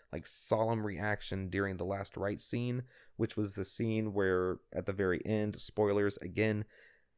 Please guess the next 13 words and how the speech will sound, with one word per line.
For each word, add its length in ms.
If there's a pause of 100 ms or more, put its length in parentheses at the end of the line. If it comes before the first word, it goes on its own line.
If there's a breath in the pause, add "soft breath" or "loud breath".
(680)
me 200
spoiling 440
stuff 360
on 100
this 140
show 480 (1600)
is 200
not 240
really 180
gonna 160
make 180
me 120
feel 460